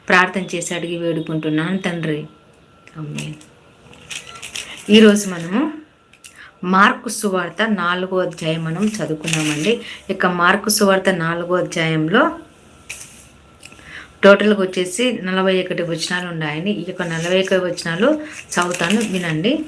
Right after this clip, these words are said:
ఆయన సముద్ర తీరంన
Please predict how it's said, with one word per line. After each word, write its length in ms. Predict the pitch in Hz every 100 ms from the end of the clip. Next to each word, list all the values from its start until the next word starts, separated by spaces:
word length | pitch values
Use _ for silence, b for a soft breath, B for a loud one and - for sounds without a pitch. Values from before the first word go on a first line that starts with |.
| - - - - - - - - - - - - - 160 - - - - - - - - - - - - - - - - - - - - - - - - - - - - - - - - - - - - - - - - - - - - B B B B -
ఆయన 400 | 220 226 214 220
సముద్ర 460 | 226 208 220 233 233
తీరంన 760 | 214 202 190 185 175 180